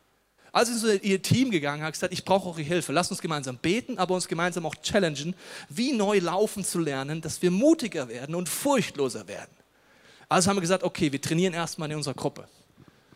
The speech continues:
Haben sie einfach Gedanken füreinander gehabt, haben füreinander gebetet. Oft trauen wir uns noch nicht mal, den Impuls in unserer engsten Gruppe umzusetzen. Kennst du das? Wenn ich's da nicht trainiere, werde ich's niemals im Supermarkt machen. Forget it forever.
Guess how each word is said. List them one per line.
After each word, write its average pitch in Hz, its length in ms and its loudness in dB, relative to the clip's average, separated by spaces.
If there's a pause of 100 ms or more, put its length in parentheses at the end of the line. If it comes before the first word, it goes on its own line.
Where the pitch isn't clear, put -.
(160)
Haben 147 100 -6
sie 156 80 0
einfach - 140 -4
Gedanken 185 440 -2
füreinander 170 420 -2
gehabt, 165 300 -6
haben 123 100 -10
füreinander 131 340 -8
gebetet. 139 500 -8 (1000)
Oft - 200 -2
trauen 170 240 -2
wir 165 60 -4
uns 151 100 -6
noch 151 80 -4
nicht 165 160 -6
mal, 160 60 -6
den 139 120 -8
Impuls 160 440 -2
in 147 100 -8
unserer 143 200 -8
engsten 147 260 -8
Gruppe - 240 -6
umzusetzen. 127 520 -10
Kennst 147 220 -6
du - 40 -10
das? 165 260 -6 (800)
Wenn 170 80 -2
ich's 170 120 4
da 180 180 2
nicht 156 180 -4
trainiere, 151 500 -2
werde 139 120 -2
ich's - 160 -8
niemals 143 580 -2
im 135 100 -8
Supermarkt 135 580 -4
machen. - 320 -4
Forget 151 480 -4
it 143 120 -4
forever. 185 460 -4